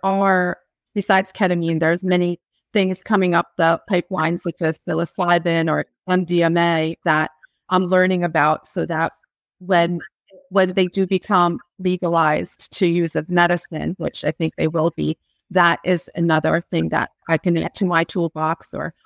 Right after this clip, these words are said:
hopefully other practitioners as well can offer these things, because there's so many things in medicine that are underutilized or that we're just learning about that are going to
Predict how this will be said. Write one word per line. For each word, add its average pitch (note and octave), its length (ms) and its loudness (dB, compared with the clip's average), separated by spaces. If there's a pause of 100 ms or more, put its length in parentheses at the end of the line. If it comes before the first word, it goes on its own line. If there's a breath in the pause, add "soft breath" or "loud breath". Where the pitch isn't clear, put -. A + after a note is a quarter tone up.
hopefully F#3+ 360 -2
other F3+ 200 4
practitioners F3 800 -4
as F#3 280 0
well F3+ 300 2 (220)
can F#3+ 280 0
offer F#3 320 0
these F#3+ 240 -2
things, G3 340 -2
because F3+ 460 -2 (440)
there's A#3+ 220 2
so A#3 160 2
many G#3 340 2 (760)
things F3 340 0 (120)
in F#3 160 2
medicine G3+ 640 0
that E3+ 300 0
are E3 280 0
underutilized F3+ 880 0
or D3 80 -2
that C#3+ 220 -4 (240)
we're F3+ 160 0
just F3 260 -2 (160)
learning F#3 140 -2
about F#3+ 380 2 (120)
that E3 260 2 (440)
are F#3 180 2 (220)
going F#3+ 260 2
to F3 440 -2